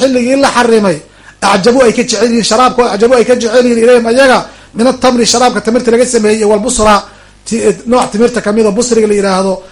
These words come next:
sharaabka laga sameeyey, casiirka laga sameeyey, yay ugu jeclaayeen xilligaa khamrada la xarimayay. Wuxuu leeyahay marka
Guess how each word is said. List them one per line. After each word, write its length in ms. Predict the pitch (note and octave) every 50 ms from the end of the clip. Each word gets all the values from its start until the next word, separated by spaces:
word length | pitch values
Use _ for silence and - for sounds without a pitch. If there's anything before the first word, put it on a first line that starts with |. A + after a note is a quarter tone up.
| - - - _ _
sharaabka 440 | - - G#3 G#3+ G#3+ A#3+ A3+ - - G#3
laga 140 | G3+ A3+ A3
sameeyey, 400 | - A3+ G3+ F#3+ F#3+ F#3 F#3 F#3 -
casiirka 380 | E3+ E3+ - - B3+ A#3+ B3 A3
laga 160 | G#3+ A3+ C4 B3
sameeyey, 440 | - A3 G#3 G3+ F3+ D#3+ C#3+ C#3+ - - _ _ _ F3
yay 140 | F#3+ F3+
ugu 140 | G3 G#3 A#3
jeclaayeen 560 | E3 - - E3+ D#3+ D#3 D3+ D#3 D#3 D#3 D3+ - - _ _ _ _ _ _ -
xilligaa 300 | - A3+ A3+ G#3+ G#3+ F#3
khamrada 300 | - - F#3 G#3+ G#3+ G3
la 100 | F3+ D#3+
xarimayay. 420 | C#3+ D3+ D#3 E3+ D3 C#3+ C3 B2 B2+ _ _ _ _ _ - - - - _
Wuxuu 160 | - D#3 A#3 C4+
leeyahay 260 | C#4+ C#4 C4 B3+ A#3+
marka 180 | C4 - A#3